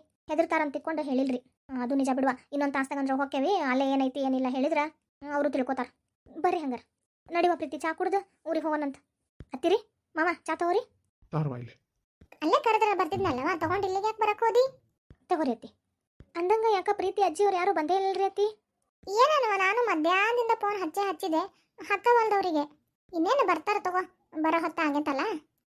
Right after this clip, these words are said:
Speaker 1: ಹಂಗಾರ ನಾನು ರಾತ್ರಿ ಅಡ್ಗಿಗ ಎಲ್ಲ ತಯಾರಿ ಮಾಡ್ತೇನೆ ತಗೋರಿ.
Speaker 3: ಏನ್ ಮಾಡ್ತೀವ ಅಡ್ಗಿ ಈಗ? ಮಧ್ಯಾಹ್ನ ಜನರ ಉಳ್ದೈತೇನ ಒಂದಿಟ್ಟು?
Speaker 1: ಮಧ್ಯಾಹ್ನದ ಮುಳುಗಾಯಿ ಪಲ್ಯ ಅಷ್ಟೇ ಉಳ್ದೈತ್ರಿ ಅತ್ತಿ, ರಾತ್ರಿಗೆಲ್ಲ ಮಾಡ್ಬೇಕು, ಸಾರು, ಪಲ್ಯ, ರೊಟ್ಟಿ.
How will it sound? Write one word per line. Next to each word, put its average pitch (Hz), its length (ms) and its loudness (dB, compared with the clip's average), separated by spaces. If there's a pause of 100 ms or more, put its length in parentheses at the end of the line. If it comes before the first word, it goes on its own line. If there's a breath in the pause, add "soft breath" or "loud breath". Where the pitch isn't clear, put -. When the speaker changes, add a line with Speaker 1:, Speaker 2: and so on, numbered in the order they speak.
(120)
Speaker 1:
ಹಂಗಾರ 330 160 2
ನಾನು 311 200 2
ರಾತ್ರಿ 294 240 2
ಅಡ್ಗಿಗ 349 240 0 (180)
ಎಲ್ಲ 294 180 0
ತಯಾರಿ 330 220 0
ಮಾಡ್ತೇನೆ 330 260 -4
ತಗೋರಿ. 285 180 -4 (380)
Speaker 3:
ಏನ್ 427 320 4
ಮಾಡ್ತೀವ 359 320 2
ಅಡ್ಗಿ 320 240 2
ಈಗ? 302 100 2 (520)
ಮಧ್ಯಾಹ್ನ 381 400 0
ಜನರ 415 440 4
ಉಳ್ದೈತೇನ 359 360 2 (100)
ಒಂದಿಟ್ಟು? 427 540 0 (200)
Speaker 1:
ಮಧ್ಯಾಹ್ನದ 294 420 4
ಮುಳುಗಾಯಿ 320 240 2
ಪಲ್ಯ 349 160 -2
ಅಷ್ಟೇ 330 160 -4
ಉಳ್ದೈತ್ರಿ 294 280 -2
ಅತ್ತಿ, 269 160 -4 (460)
ರಾತ್ರಿಗೆಲ್ಲ 302 440 2
ಮಾಡ್ಬೇಕು, 269 400 -4
ಸಾರು, 240 420 -6
ಪಲ್ಯ, 247 300 -2
ರೊಟ್ಟಿ. 247 300 -4